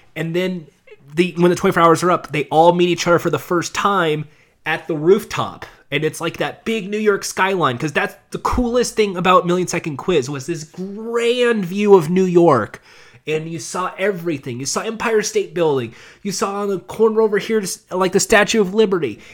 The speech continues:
It was so beautiful that you can redo that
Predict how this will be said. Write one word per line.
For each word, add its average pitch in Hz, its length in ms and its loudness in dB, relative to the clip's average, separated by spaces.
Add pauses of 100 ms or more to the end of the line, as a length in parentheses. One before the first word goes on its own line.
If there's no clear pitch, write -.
(140)
It 226 160 -12
was 226 160 -8
so 240 400 2
beautiful 214 880 -2
that 185 120 -6
you 240 160 -2
can 240 220 -4
redo 233 460 0
that 123 380 0